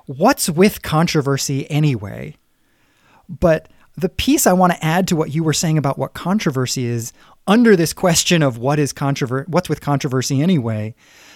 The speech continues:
the piece I wanna add is it's not just something that I have a passionate or invested interest in an outcome. It's also something that other people have already expressed their agreement with me,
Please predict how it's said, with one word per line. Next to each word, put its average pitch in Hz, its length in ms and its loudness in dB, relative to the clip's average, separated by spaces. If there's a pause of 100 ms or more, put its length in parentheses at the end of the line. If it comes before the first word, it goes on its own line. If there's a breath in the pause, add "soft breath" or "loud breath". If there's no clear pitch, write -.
(140)
the - 100 -2
piece - 220 0
I 294 140 0
wanna 294 280 0
add 143 220 0
is 135 160 -2 (240 soft breath)
it's 202 240 -2
not 247 380 -2
just - 640 2 (460)
something 208 460 2
that 160 120 4
I 160 100 4
have 156 160 2
a 123 100 0
passionate 165 600 -2
or 135 120 -2
invested 131 440 -2
interest 135 420 -2
in 135 100 -2
an 117 80 -2
outcome. 123 760 -4 (1000 soft breath)
It's - 320 -2
also 254 400 2
something 185 460 -2
that 156 180 -2 (120)
other 226 300 4
people 143 680 -2 (180 soft breath)
have 165 180 0
already 185 540 0
expressed - 520 -4
their 147 140 0
agreement 147 420 -2
with 127 200 -8
me, 139 520 2